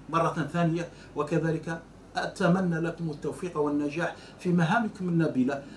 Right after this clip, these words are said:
أتمنى لطلبتنا النجاح ولأساتذتنا كذلك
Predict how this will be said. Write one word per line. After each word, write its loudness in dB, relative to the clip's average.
أتمنى 2
لطلبتنا 2
النجاح 4
ولأساتذتنا 2
كذلك 4